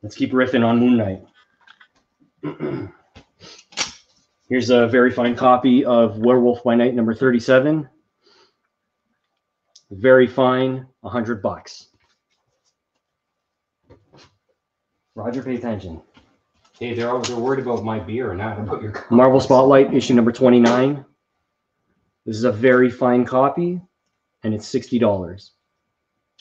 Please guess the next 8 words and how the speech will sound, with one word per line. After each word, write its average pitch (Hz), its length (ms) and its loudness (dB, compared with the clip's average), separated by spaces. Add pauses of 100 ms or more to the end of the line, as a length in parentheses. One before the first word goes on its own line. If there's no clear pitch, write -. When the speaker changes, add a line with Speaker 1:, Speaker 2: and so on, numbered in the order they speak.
(200)
Speaker 2:
Boom. 104 460 -8 (360)
That's 80 200 -20
a 78 60 -20
nice - 200 -20
one. - 120 -20 (920)
I 85 100 -16
like 82 180 -18
that. - 160 -20